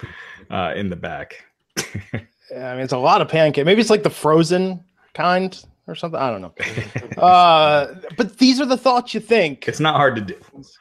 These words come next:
Speaker 2: Yes, go on forever.
Speaker 1: <laughs>
Speaker 2: Um, so Big E hit the big ending on The Miz for the pin. Oh, and by the way, on the dance-off, uh,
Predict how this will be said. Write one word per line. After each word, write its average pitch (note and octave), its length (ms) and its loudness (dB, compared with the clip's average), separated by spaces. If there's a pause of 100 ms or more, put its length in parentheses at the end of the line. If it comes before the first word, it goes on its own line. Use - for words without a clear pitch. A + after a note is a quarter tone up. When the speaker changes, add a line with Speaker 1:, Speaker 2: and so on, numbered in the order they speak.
(220)
Speaker 2:
Yes, C#3 260 -4
go C3+ 260 -4
on C3 140 -2
forever. A2+ 520 -10
Speaker 1:
<laughs> - 60 -12
Speaker 2:
Um, F3+ 600 2 (500)
so F#3+ 140 0
Big F#3+ 200 2
E G3 120 2
hit F3 160 4
the E3+ 40 -6
big D#3+ 180 -2
ending D3+ 260 0
on C#3 100 -2
The C3 60 -4
Miz C3 240 -6
for C3+ 100 -14
the B2 80 -12
pin. C3+ 240 -6
Oh, C#3 160 -2
and C#3 80 -6
by D3 140 0
the C#3+ 40 -2
way, C#3 120 -2
on C3+ 80 -6
the C3+ 80 -6
dance-off, C#3+ 680 -4
uh, A#2 600 -4